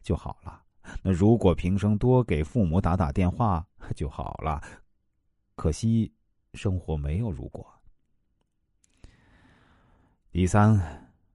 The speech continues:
抱怨有用吗？很多人遇到困难，心里总在想：那为啥全世界就是我最命苦？为啥受伤的永远是我？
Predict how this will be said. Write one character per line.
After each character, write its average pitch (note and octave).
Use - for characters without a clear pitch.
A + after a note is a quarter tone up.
抱 F3+
怨 G2
有 D2+
用 F2+
吗？ E2
很 F2
多 F#2+
人 G2+
遇 G2
到 F2+
困 G2+
难， C#2
心 G#2+
里 G2+
总 D2
在 D#2+
想： -
那 G#3+
为 G#3+
啥 C#3
全 C#3
世 D#3+
界 C#3+
就 F#3+
是 E3
我 E2
最 A#2
命 A2
苦？ -
为 D3
啥 D#3+
受 D#3+
伤 E3+
的 C#3+
永 B2
远 B2+
是 A2
我？ F#2